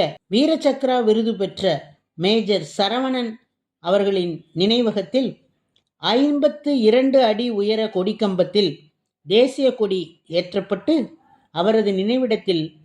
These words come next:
மலர் வளையம் வைத்து மரியாதை செய்யப்பட்ட நிகழ்வினை தங்களோடு பகிர்ந்து கொள்ள விருப்பம் கொண்டுள்ளது மௌனத்தின் சப்தங்கள். ஒவ்வொரு நாட்டு தேசிய கொடி, அவை ஏற்றப்பட்டுள்ள இரும்பு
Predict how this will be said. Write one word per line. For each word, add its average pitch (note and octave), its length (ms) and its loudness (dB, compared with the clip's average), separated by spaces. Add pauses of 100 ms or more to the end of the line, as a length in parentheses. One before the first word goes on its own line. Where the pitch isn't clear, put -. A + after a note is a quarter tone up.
மலர் G#3 340 0
வளையம் G#3+ 360 0
வைத்து F3+ 380 -2 (440)
மரியாதை A#3+ 560 2
செய்யப்பட்ட F#3 640 -4
நிகழ்வினை F3+ 520 0 (680)
தங்களோடு F3+ 520 0 (100)
பகிர்ந்து G3 360 0
கொள்ள D#3+ 200 0 (480)
விருப்பம் A3 500 0
கொண்டுள்ளது E3 500 0 (420)
மௌனத்தின் F3+ 640 0 (380)
சப்தங்கள். D3+ 520 -2 (240)
ஒவ்வொரு E4 360 2
நாட்டு B3+ 420 0
தேசிய A#3+ 380 4 (120)
கொடி, G3+ 240 0
அவை F3+ 240 -4 (180)
ஏற்றப்பட்டுள்ள A3 640 0 (120)
இரும்பு B3 260 2